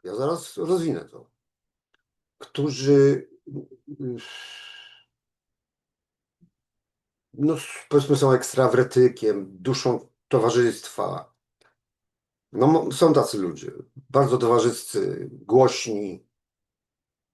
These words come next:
No to dla nich samotność to jest pustka. No, on, on bierze za telefon i wyzwania po ludziach, bo pustkę czuje. Lub, przepraszam, nie chcę nikogo obrazić, ale mówię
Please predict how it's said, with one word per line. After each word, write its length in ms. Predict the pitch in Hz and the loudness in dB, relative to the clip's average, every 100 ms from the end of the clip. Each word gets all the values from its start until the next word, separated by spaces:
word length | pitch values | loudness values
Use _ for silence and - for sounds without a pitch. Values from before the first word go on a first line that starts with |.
| _ 214 180 156 135 - _ _ _ _ _ _ _ - | _ -20 -20 -18 -18 -20 _ _ _ _ _ _ _ -12
No 200 | 104 120 | -4 0
to 160 | 143 | 2
dla 340 | 139 120 131 113 | 0 2 2 2
nich 160 | 117 | -2
samotność 600 | - 123 113 - 117 113 | -2 0 0 -2 -8 -8
to 80 | - | -8
jest 160 | 127 - | -10 -2
pustka. 440 | 143 - - - | -2 -2 -8 -14
No, 240 | 87 95 101 | -12 -10 -6
on, 100 | 113 | -6
on 340 | 107 55 53 _ _ _ _ _ _ _ _ _ _ - | -6 -8 -12 _ _ _ _ _ _ _ _ _ _ -20
bierze 360 | 117 143 135 | -2 4 4
za 120 | 113 117 | 4 4
telefon 380 | 123 120 123 | 4 4 2
i 40 | 123 | 0
wyzwania 420 | 135 135 156 127 | 0 4 4 4
po 120 | 110 | 0
ludziach, 400 | 95 92 98 98 | -6 -4 -2 -4
bo 140 | 104 - _ _ _ | -6 -20 _ _ _
pustkę 340 | 156 135 - | -6 -6 -12
czuje. 300 | - - - _ _ _ _ _ | -14 -18 -20 _ _ _ _ _
Lub, 400 | 123 160 143 - _ _ _ _ _ _ _ _ _ _ _ | 2 4 4 -2 _ _ _ _ _ _ _ _ _ _ _
przepraszam, 680 | - - - 95 - 156 226 - | -12 -8 -4 -4 -2 -4 -6 -14
nie 220 | - 123 131 - | -6 -6 -6 -14
chcę 160 | - 123 | -6 -4
nikogo 340 | 120 135 120 | -2 0 2
obrazić, 480 | 113 107 90 143 165 | 2 0 -2 -6 -4
ale 160 | 151 | -2
mówię 260 | 143 139 143 | 2 2 2